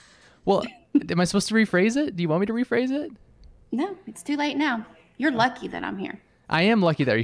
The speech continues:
Speaker 1: here, and I'm, and I want to hear your thoughts on the beginnings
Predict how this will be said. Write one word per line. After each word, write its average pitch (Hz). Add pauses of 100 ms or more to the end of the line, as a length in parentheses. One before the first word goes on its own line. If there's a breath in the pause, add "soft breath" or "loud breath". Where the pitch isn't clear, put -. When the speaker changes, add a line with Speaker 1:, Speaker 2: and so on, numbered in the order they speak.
(120)
Speaker 1:
here, -
and 123
I'm, 147
and 156
I 156
want 160
to 165
hear 156
your 143
thoughts 147
on 127
the 123
beginnings 127